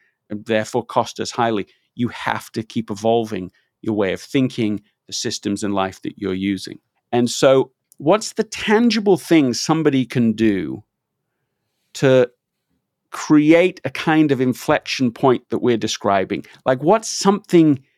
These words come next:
actionable that someone could do in, let's say, a sort of ten-minute exercise to start them on that journey?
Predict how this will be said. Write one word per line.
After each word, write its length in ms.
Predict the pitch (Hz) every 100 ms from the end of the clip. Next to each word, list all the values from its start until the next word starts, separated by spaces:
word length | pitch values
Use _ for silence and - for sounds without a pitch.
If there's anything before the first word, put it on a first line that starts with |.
| _ _ _ _ _ _ _ -
actionable 920 | 156 170 - 143 120 107 92 98 120 _ _ _ _ _ -
that 80 |
someone 320 | 123 180 175 156
could 240 | 165 120
do 160 | 131 147
in, 140 | 135
let's 240 | 135 -
say, 140 | - 131
a 40 |
sort 160 | 120 120
of 140 | 104
ten-minute 560 | - - 160 151 139 -
exercise 720 | 120 - 120 - 98 95 -
to 100 | -
start 600 | 107 - - - 131 -
them 140 | 123
on 180 | 113 110
that 200 | 98 -
journey? 560 | - 110 98 78 58